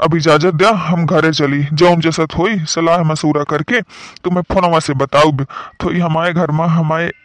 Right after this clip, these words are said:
मेहरिया के ज्यादा चलत थी, यही से हम अपन निर्णय तुम्हें नहीं अभी बता सकते हैं। <laughs> ये लागत है हर घर का हाला हवे, मेहरियन के आगे से, से कोई कुछ बोल नहीं पावता है।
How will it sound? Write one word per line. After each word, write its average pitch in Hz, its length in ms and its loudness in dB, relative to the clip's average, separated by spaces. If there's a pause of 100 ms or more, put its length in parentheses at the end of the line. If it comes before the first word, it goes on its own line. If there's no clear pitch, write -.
(160)
मेहरिया 147 420 0
के 151 120 -4
ज्यादा 143 320 -2
चलत 127 300 -2
थी, - 160 -12 (180)
यही 156 180 -4
से 160 160 -4
हम 156 180 0
अपन 147 280 0
निर्णय 151 280 0
तुम्हें 147 260 0
नहीं 147 200 2
अभी 139 160 0
बता 131 300 0
सकते 131 360 -6
हैं। 131 280 -2 (720)
<laughs> - 20 -20
ये 180 920 0
लागत 180 360 4
है 196 100 4
हर 180 140 2
घर 170 180 0
का 170 160 0
हाला 151 420 4
हवे, 147 320 2
मेहरियन 160 420 2
के 165 120 -2
आगे 156 200 0
से, 156 120 0
से 170 100 -6
कोई 185 200 2
कुछ 175 200 -4
बोल 196 240 0
नहीं 160 260 2
पावता 143 440 4
है। 175 100 2